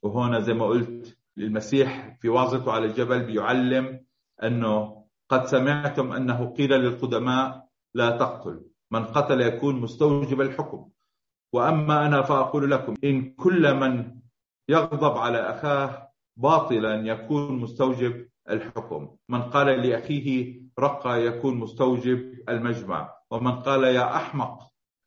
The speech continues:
يكون مستوجب نار جهنم.'" هون طبعًا هذا المبدأ الرئيسي، أنه المقياس العهد الجديد يختلف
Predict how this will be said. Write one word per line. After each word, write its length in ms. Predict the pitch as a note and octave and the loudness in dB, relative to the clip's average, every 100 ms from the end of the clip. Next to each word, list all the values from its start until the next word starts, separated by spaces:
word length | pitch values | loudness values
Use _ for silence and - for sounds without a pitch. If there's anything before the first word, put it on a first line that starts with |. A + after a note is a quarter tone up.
| _ A2+ | _ -6
يكون 380 | A2 C#3+ C3 | -2 -2 -2
مستوجب 760 | A#2 - C3+ A#2+ A2+ A2+ G#2+ - | -4 -6 -2 0 0 -2 -4 -6
نار 460 | A2+ A2+ G#2 - - _ | -2 -2 -4 -8 -20 _
جهنم.'" 400 | A2+ G#2+ F#2+ D#2 - D#2 - _ _ _ _ - | -6 -4 -6 -8 -12 -18 -20 _ _ _ _ 0
هون 160 | C3 C3 | 0 2
طبعًا 340 | C#3 B2+ B2+ C3+ | 0 0 2 2
هذا 180 | B2+ | 2
المبدأ 360 | B2 C3 B2 B2 | 0 -2 -2 -4
الرئيسي، 800 | A#2+ B2 C#3 D3 D#3 D3+ C#3 - _ _ | -2 -2 0 -2 -4 -6 -6 -14 _ _
أنه 220 | A2+ A#2+ A#2+ | -4 -2 0
المقياس 1160 | A#2+ A#2 A#2 A2+ C3 D3 D#3+ D#3+ - - _ - | 0 -2 -2 0 2 4 4 2 -4 -14 _ -10
العهد 460 | - G2+ D3 D3 C3 | -6 0 0 0 -2
الجديد 500 | B2 C3 C3+ D3+ - | -2 -2 -2 -4 -2
يختلف 560 | E3 F3 - E3 E3 | 0 0 0 0 0